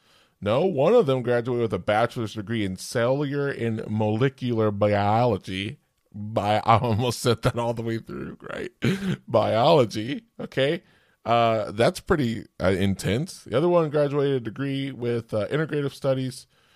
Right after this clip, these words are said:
choosing to focus on physics and political science.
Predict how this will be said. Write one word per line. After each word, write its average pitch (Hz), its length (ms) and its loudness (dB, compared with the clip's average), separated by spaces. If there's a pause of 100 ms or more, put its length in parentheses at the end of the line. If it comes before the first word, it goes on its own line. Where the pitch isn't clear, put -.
(180)
choosing 131 240 -2
to 120 60 -2
focus 113 340 -2
on 98 160 0
physics 180 920 4 (600)
and 117 360 0
political 117 380 2
science. - 540 -6